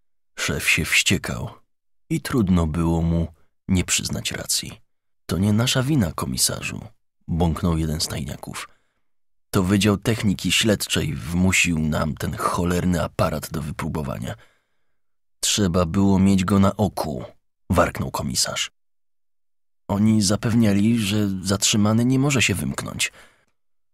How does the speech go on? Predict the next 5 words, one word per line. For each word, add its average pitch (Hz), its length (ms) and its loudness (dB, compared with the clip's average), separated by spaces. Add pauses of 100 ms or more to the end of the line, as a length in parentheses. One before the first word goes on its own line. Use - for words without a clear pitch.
(120)
Aresztomat 95 800 2
emituje 98 640 2
ciągły 104 500 2
sygnał 107 460 2
kontrolny". 131 600 0